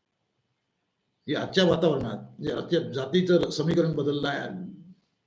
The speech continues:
विरोध जोरदार सुरू आहे. विरोध, विरोधक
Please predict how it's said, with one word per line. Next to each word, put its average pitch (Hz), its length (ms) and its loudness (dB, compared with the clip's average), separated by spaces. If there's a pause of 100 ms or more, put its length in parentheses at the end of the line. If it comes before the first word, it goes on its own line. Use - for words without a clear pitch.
(1080)
विरोध 156 400 6 (680)
जोरदार 156 300 -2
सुरू 180 200 2
आहे. - 140 2
विरोध, 143 360 0 (1200)
विरोधक 156 400 2